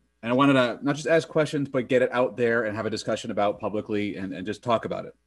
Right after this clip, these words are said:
This fully remote initiative, which I'm on board with. But there are two questions that I have regarding this. One, um, why was it important for this program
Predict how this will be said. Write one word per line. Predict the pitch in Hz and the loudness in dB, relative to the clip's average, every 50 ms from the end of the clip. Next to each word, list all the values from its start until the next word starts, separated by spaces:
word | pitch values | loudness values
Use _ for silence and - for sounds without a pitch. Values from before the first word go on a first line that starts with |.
| _ _ | _ _
This | 117 127 123 - | -4 -4 -4 -4
fully | - - - 208 226 240 233 | -6 -2 0 2 2 2 0
remote | 196 196 180 151 147 143 151 151 | 0 0 0 2 4 4 4 2
initiative, | 127 123 123 117 - - 104 90 87 - | 2 -2 -2 -2 -4 -6 -8 -8 -6 -4
which | 110 104 - - - - _ _ _ _ _ _ _ _ - | -4 -6 -6 -6 -14 -18 _ _ _ _ _ _ _ _ -10
I'm | 113 123 | -6 -4
on | 123 123 113 | -4 -4 -2
board | 104 107 98 85 | -2 -2 -2 -2
with. | - - _ _ _ _ _ _ _ _ _ _ _ _ _ _ _ _ _ - _ _ _ _ _ _ _ _ _ _ _ _ | -6 -14 _ _ _ _ _ _ _ _ _ _ _ _ _ _ _ _ _ -20 _ _ _ _ _ _ _ _ _ _ _ _
But | _ 156 | _ 2
there | 160 151 | 4 4
are | |
two | 139 - - - 226 226 | 2 0 -2 -2 -2 -2
questions | 233 - 185 165 156 151 147 131 | 0 2 2 2 2 0 -4 -4
that | 143 120 | -4 -4
I | |
have | 123 123 113 - | -2 -4 -4 -4
regarding | 120 98 104 101 95 90 85 | -4 -2 -2 -2 -2 -2 -6
this. | 90 - - - | -12 -16 -16 -6
One, | 135 156 156 107 - 71 - _ _ _ _ _ _ _ _ _ _ _ _ _ _ _ | -2 0 0 0 -2 -4 -14 _ _ _ _ _ _ _ _ _ _ _ _ _ _ _
um, | 131 135 139 139 135 135 135 135 135 131 127 131 _ _ _ _ _ _ _ _ _ _ _ _ _ _ _ _ _ _ _ _ _ _ _ _ | -2 0 2 2 2 2 2 2 0 -2 -4 -6 _ _ _ _ _ _ _ _ _ _ _ _ _ _ _ _ _ _ _ _ _ _ _ _
why | 113 120 131 127 131 156 165 180 208 | -14 -10 -6 2 4 4 6 6 6
was | 254 262 254 226 180 | 4 4 4 2 4
it | 202 175 | 2 2
important | 170 147 135 - - 131 120 - 104 117 113 107 - - - _ _ - _ | 2 0 -2 -2 2 4 4 4 2 -4 -8 -8 -10 -16 -20 _ _ -20 _
for | _ _ _ - 131 120 117 113 113 113 113 110 - - | _ _ _ -4 0 0 2 2 2 0 0 -2 -4 -6
this | 95 98 104 123 120 117 - - | -10 -8 -4 -2 -2 -2 -4 -10
program | - _ - 123 123 113 101 117 107 110 110 107 104 104 101 98 98 | -14 _ -2 -2 -2 0 -2 -4 -4 -2 -4 -4 -4 -6 -8 -10 -12